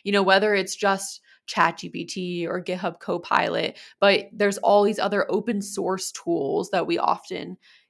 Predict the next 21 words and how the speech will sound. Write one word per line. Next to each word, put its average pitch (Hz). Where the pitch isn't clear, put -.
get 196
proposed 190
for 220
the 202
radar. 185
And 185
most 220
of 220
these, 214
you 208
know, 202
no 202
one 220
has 185
production 185
experience, 170
or 180
they're 180
working 220
on 202
it 196